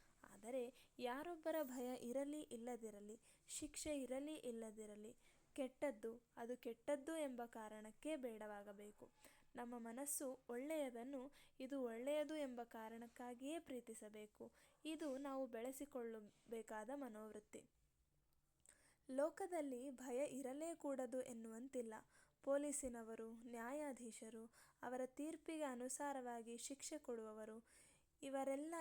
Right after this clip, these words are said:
ಇಲ್ಲದ ನಾಗರಿಕ ರಾಷ್ಟ್ರವನ್ನು ಕಲ್ಪಿಸಿಕೊಳ್ಳುವುದು ಕಷ್ಟ. ಇಂದಿನ ಮಾನವನ ಮಟ್ಟವನ್ನು ನೆನೆದರೆ, ಪೆರೋಲ್ ಮೇಲೆ ಬಿಟ್ಟ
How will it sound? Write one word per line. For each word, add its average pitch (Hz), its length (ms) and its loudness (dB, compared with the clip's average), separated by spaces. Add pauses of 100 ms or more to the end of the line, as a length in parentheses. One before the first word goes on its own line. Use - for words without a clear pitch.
ಇಲ್ಲದ 247 360 0
ನಾಗರಿಕ 262 640 2
ರಾಷ್ಟ್ರವನ್ನು 226 680 -4
ಕಲ್ಪಿಸಿಕೊಳ್ಳುವುದು 233 1000 -4
ಕಷ್ಟ. - 320 -8 (680)
ಇಂದಿನ 339 420 -2
ಮಾನವನ 247 520 0
ಮಟ್ಟವನ್ನು 214 560 -10
ನೆನೆದರೆ, 214 520 -8 (1000)
ಪೆರೋಲ್ 311 480 4
ಮೇಲೆ 285 460 4
ಬಿಟ್ಟ 269 420 -2